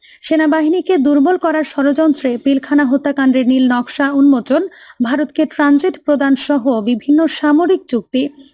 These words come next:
বাংলাদেশের কৌশলগত সম্পদ ও সামরিক বাহিনীর ওপর আধিপত্য প্রতিষ্ঠায় মার্কিন যুক্তরাষ্ট্রের সাথে টাইগার শার্ক সহ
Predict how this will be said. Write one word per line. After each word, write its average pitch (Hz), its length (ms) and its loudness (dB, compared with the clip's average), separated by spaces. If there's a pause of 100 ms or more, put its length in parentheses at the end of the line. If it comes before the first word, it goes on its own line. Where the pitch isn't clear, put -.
(100)
বাংলাদেশের 240 540 -4
কৌশলগত 277 640 -2
সম্পদ 294 580 0
ও 254 280 -2
সামরিক 247 520 -2
বাহিনীর 269 420 0
ওপর 302 300 0 (340)
আধিপত্য 285 580 -2
প্রতিষ্ঠায় 277 600 -2
মার্কিন 247 400 0
যুক্তরাষ্ট্রের 247 520 -2
সাথে 254 400 -2
টাইগার 220 420 -4
শার্ক 262 500 -4
সহ 254 460 -2